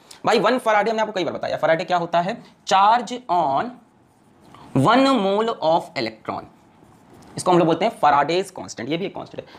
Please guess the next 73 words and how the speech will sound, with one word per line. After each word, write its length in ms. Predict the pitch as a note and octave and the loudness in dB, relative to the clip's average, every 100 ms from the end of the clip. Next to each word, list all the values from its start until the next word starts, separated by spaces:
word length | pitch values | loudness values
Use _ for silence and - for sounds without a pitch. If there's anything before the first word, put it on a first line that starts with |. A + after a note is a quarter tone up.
| - | 0
Charge 380 | F#3+ G#3 B3 F#3+ | 2 4 4 0
on 240 | F#3+ A#3 | -2 -2
one 180 | E3+ G3 | -4 -2
mole 160 | E3 D3+ | -2 -2
of 140 | D3+ | -4
electron, 300 | B2 - B2+ | -6 -6 -2
वन 120 | C#3+ | 0
इलेक्ट्रॉन 280 | F3 F3 F3 | 0 0 -2
पे 80 | E3+ | -2
चार्ज 220 | E3 E3+ | -2 0
वन 100 | E3 | -2
पॉइंट 180 | E3 D#3+ | -4 -6
सिक्स 140 | D#3+ | -4
into 180 | E3 E3 | -4 -2
ten 140 | E3 E3 | -2 -2
to 100 | E3 | -2
the 80 | E3 | 0
power 200 | D#3+ D#3+ | 0 0
minus 320 | D#3 D3+ D#3+ | -2 -6 -4
nineteen 300 | E3 D3+ B2+ | -2 -2 -4
coulomb। 220 | G2 F#2+ - _ _ _ | -6 -14 -16 _ _ _
तो 120 | - - | -2 2
एक 260 | C#4+ D#4+ A3 | 4 4 2
मोल 220 | A#3 C#4 | 4 4
इलेक्ट्रॉन 340 | G#3 - E3+ | 2 -2 -4
पे 100 | E3 | -4
जो 100 | D3+ | -6
चार्ज 280 | D3 B2+ B2 | -4 -4 -4
है 60 | F#3+ | -8
उसको 180 | - | -8
हम 120 | B2+ A2 | -10 -8
बोलते 200 | A#2+ A#2+ | -8 -8
हैं 120 | A#2+ | -4
Faraday, 340 | G#2 G#2+ F#3+ - - | -2 2 0 -2 -2
और 60 | - | 0
इसकी 160 | G3 C4 | 2 0
अप्रॉक्स 380 | B3 - - | 2 0 0
वैल्यू 220 | G#3 F#3+ F3+ | -4 -4 -4
जो 120 | E3+ | -6
होती 260 | D3+ C#3+ | -6 -8
है 180 | C#3+ B3 - _ _ - | -8 -8 -10 _ _ -2
नाइन 400 | D#3+ F3+ A3 B3+ | 0 2 0 -4
सिक्स 360 | - G3 - - | -8 -10 -10 -6
फ़ाइव 300 | D3 C#3+ F#3+ | -2 -2 -2
डबल 320 | E3+ B2 C#3+ | -4 -4 -4
ज़ीरो 300 | C3+ A2+ D#3+ - | -4 -8 -8 -6
coulomb। 220 | G#2 G#2+ - - - - - - | -6 -6 -12 -20 -20 -20 -4 0
ना, 80 | |
आईआईटी 260 | G#2+ C#3+ D3 | 2 2 2
में 80 | F#3 | -2
जब 100 | F3 | -2
भी 60 | F#3 | 0
सवाल 240 | E3+ F3 | 2 4
आया 100 | E3+ | 2
है 60 | F#3 | 0
तो 80 | |
value 180 | D3+ C#3 | -4 -4
दे 100 | C#3 | -6
देता 180 | D#3 E3+ | -6 -8
है, 80 | E3+ | -8
exam 240 | C3+ D3+ | -2 0
में 100 | E3+ | 0
भी 60 | E3+ | 0
आपको 180 | E3+ E3 | -2 -2
देगा, 300 | G3+ A#3 - - | -2 -2 -4 -6
नहीं 200 | G#3+ B3 | -2 -2
देगा 160 | F3 C#3 | -2 -2
तो 100 | - | -4
आप 140 | A2 | -6
ये 60 | C#3+ | -6
यूज़ 200 | D3+ - | -8 -10
कर 80 | |
लो। 140 | C#3 | -14